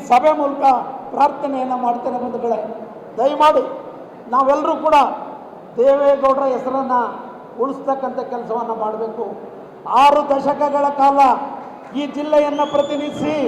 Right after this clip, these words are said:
ಈ ರಾಷ್ಟ್ರಕ್ಕೆ ಹಾಸನದ ಗೌರವವನ್ನು ಎತ್ತಿಡಿದಿದ್ದಾರೆ. ಇದು ದೇವೇಗೌಡರ ಗೌರವದ ಪ್ರಶ್ನೆ, ಕುಮಾರಣ್ಣವರ ದೇ-, ಗೌರವದ ಪ್ರಶ್ನೆ, ಅದರಲ್ಲೂ ಕೂಡ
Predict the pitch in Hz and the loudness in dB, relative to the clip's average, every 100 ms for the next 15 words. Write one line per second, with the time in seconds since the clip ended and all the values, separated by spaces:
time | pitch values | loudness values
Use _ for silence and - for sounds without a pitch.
0 | - - - - - - 233 277 269 302 | -4 -8 -12 -14 -14 -10 -4 2 4 4
1 | - 302 311 320 294 294 320 311 294 294 | 4 0 2 4 4 4 0 0 0 4
2 | 294 294 294 294 285 269 294 285 285 277 | 4 4 4 2 2 0 0 -4 -2 2
3 | 269 269 269 226 - - - - - 269 | 2 2 0 -2 -6 -12 -16 -16 -10 -8
4 | 277 277 294 311 311 302 294 294 294 294 | -6 2 2 4 2 2 2 2 4 4
5 | 294 285 277 285 269 - 269 262 - - | 4 2 0 0 -2 -2 -2 -2 -4 -8
6 | - - - - 294 311 311 311 302 302 | -14 -16 -10 -4 2 4 6 4 2 2
7 | 294 294 294 277 269 247 - 269 285 285 | 4 4 4 2 2 -4 0 4 6 6
8 | 277 269 269 247 269 262 240 - - - | 4 2 -2 -4 -4 -4 -4 -8 -14 -16
9 | - - 214 247 294 302 294 294 294 | -14 -2 0 2 4 4 2 0 0